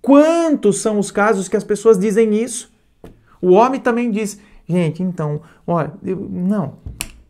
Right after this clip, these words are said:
Porque assim, ó, a minha mulher é fantástica, o que ela faz pra mim, o que ela faz pro meu filho e tal, não sei o quê.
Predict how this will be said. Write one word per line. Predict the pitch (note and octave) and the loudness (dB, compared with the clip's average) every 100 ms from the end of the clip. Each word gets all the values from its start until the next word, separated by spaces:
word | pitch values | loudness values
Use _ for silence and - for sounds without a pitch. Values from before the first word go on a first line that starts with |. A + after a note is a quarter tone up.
| _ _ _ _ _ _ _ _ _ _ _ _ _ - | _ _ _ _ _ _ _ _ _ _ _ _ _ -6
Porque | F3 F#3 | -4 -2
assim, | - F3+ | -4 -6
ó, | B2 - _ _ _ _ - _ _ - | -8 -14 _ _ _ _ -20 _ _ -6
a | F3 | -2
minha | A3 | 0
mulher | A3 F#3 G#3+ | 2 2 0
é | |
fantástica, | A3+ B3+ B3+ E3+ G3+ - E3 | -2 -10 -6 -4 -4 -6 -10
o | |
que | D#3+ | -4
ela | G#3+ G3+ | -4 -2
faz | G3+ | -6
pra | G3+ G3 | -6 -6
mim, | D3+ D3+ | -4 -4
o | F3+ | -4
que | |
ela | F#3+ | -4
faz | F#3+ G3+ | -4 -8
pro | G3+ | -4
meu | G3 G3 | -2 -2
filho | G3 - E3+ F3+ | -4 -8 -6 -6
e | |
tal, | E3+ F3 | -6 -6
não | F3+ | -6
sei | F3 F3+ | -8 -12
o | |
quê. | F3+ G3 G3+ | -6 -6 -6